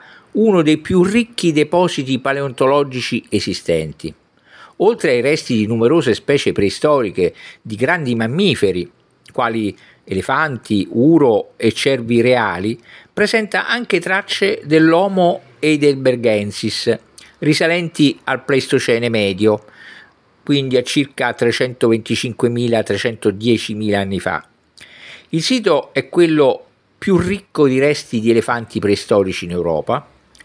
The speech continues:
e il più ricco di resti uro in Italia, il Bos primigenius, grande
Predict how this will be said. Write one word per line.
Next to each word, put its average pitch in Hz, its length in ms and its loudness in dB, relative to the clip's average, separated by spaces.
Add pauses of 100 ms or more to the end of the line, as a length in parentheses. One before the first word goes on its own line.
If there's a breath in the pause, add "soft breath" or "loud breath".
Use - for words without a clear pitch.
(500 loud breath)
e 190 260 2
il 180 180 2
più 208 200 0
ricco 214 680 0 (100)
di 151 180 -2
resti 160 600 -2
uro 139 560 4
in 123 160 -4
Italia, 95 640 -2 (500)
il 165 100 2
Bos 180 580 0
primigenius, 117 880 0
grande 143 500 0